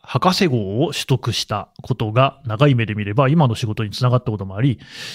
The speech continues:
いわゆるリスキリングは女性にとっては力強い応援メッセージであることをもっとポジティブに受け止めても良いように感じていますと。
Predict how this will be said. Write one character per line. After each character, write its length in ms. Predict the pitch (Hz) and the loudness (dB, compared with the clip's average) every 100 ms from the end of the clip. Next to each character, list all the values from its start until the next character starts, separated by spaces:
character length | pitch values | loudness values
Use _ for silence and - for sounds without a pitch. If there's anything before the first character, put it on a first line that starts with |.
| - | -10
い 160 | - 120 | 0 4
わ 140 | 147 | 6
ゆ 140 | 151 131 | 6 4
る 100 | 113 | 2
リ 140 | 110 | 0
ス 100 | - | -2
キ 80 | 127 | -2
リ 100 | 113 | -2
ン 60 | |
グ 80 | 113 | -2
は 80 | 107 | -2
女 140 | 107 | -2
性 120 | 104 165 | 0 2
に 100 | 151 | 2
と 80 | |
っ 40 | 151 | 0
て 80 | 117 | -4
は 60 | |
力 340 | - - 190 208 | -6 -4 -2 0
強 240 | 185 190 | 2 2
い 80 | 113 | 2
応 300 | 127 180 214 | -2 2 2
援 160 | 202 | 4
メ 80 | 202 | 2
ッ 20 | |
セ 200 | 208 160 | 2 2
ー 20 | 135 | 2
ジ 80 | |
で 80 | 120 | 4
あ 40 | 127 | 2
る 60 | |
こ 120 | 110 | 2
と 180 | 107 147 | 0 0
を 40 | 104 | 2
も 140 | 170 | 0
っ 220 | 214 _ | 0 _
と 220 | - 185 - | 2 2 2
ポ 100 | 185 | 0
ジ 60 | 147 | 2
テ 100 | 110 | 0
ィ 20 | |
ブ 80 | 123 | 2
に 120 | 170 | 2
受 200 | 104 123 | 0 -2
け 60 | |
止 40 | 120 | -2
め 80 | 117 | -2
て 80 | |
も 120 | 123 101 | -2 0
良 120 | 156 | 2
い 60 | |
よ 100 | 131 | 2
う 40 | 135 | 2
に 80 | 190 | 0
感 200 | 104 101 | -2 -6
じ 140 | 95 | -8
て 80 | 92 | -12
い 100 | 90 | -10
ま 140 | 104 | -10
す 80 | - | -10
と。 100 | - | -18